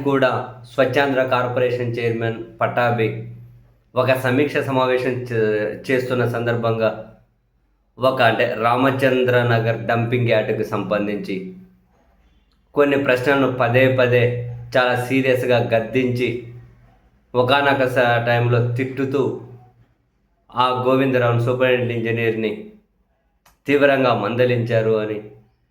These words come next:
"సార్, నాకు బీపీ up and down అవుతుంది, నా ఆరోగ్యం ఎటో అయిపోతుంది, కాసింత టైమ్ ఇవ్వండి, చూసుకొని వచ్చి చెబుతాను" అని చెప్పినా కూడా వినకుండా అట్లే ఆయనను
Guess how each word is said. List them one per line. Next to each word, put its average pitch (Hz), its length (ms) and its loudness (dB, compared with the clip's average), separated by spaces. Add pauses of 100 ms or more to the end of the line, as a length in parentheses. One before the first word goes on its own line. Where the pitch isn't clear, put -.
(380)
"సార్, 135 220 2
నాకు 127 180 0
బీపీ 131 340 0
up 127 160 0
and 127 140 -2
down 123 140 0
అవుతుంది, 113 440 -2
నా 110 120 -2
ఆరోగ్యం 117 440 0 (420)
ఎటో 110 180 0
అయిపోతుంది, 110 680 0 (680)
కాసింత 131 400 2
టైమ్ 127 220 2
ఇవ్వండి, 123 420 0
చూసుకొని 123 460 -2
వచ్చి 120 260 -2 (680)
చెబుతాను" 127 540 2
అని 123 140 0
చెప్పినా 120 380 -2
కూడా 113 180 -2
వినకుండా 110 560 -2 (840)
అట్లే 127 320 0
ఆయనను 127 440 -2